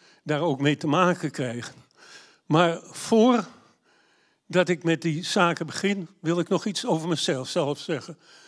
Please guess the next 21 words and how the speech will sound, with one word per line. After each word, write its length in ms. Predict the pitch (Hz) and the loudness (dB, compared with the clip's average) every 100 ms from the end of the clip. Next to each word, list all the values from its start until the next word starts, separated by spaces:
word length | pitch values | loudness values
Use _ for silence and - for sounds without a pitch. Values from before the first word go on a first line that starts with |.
| - _ _ _ _ _ _ _ 208 | -20 _ _ _ _ _ _ _ -6
Amber, 360 | 165 180 160 - | -4 -2 -6 -12
de 80 | 135 | -18
volgende 360 | - 147 160 170 | -12 -10 -10 -12
als 140 | - | -12
je 100 | 185 | -12
wil. 200 | 160 170 - _ _ _ _ _ _ _ _ _ _ _ - - _ _ - - _ _ | -10 -12 -16 _ _ _ _ _ _ _ _ _ _ _ -20 -20 _ _ -20 -20 _ _
Ik 220 | - 202 202 | -4 -2 2
ben 140 | 196 | 2
de 80 | 202 | 2
enige 340 | 226 226 202 | 2 0 -2
coach 260 | - 202 180 | -2 0 0
ter 320 | - - 160 | -4 -6 -2
wereld 560 | 151 190 202 220 - - _ _ _ _ _ _ | 0 0 0 -2 -6 -18 _ _ _ _ _ _
die 220 | 170 190 | -6 -4
om 140 | 196 | -2
de 120 | 180 156 | -2 -4
vier, 600 | - - 190 202 180 - | -8 -10 -8 -6 -8 -8
drie, 300 | 165 208 196 | -6 -6 -8
vier, 300 | - 196 190 | -14 -14 -12
vijf 360 | 202 165 165 | -6 -4 -4
jaar 340 | 175 165 160 | -4 -2 -4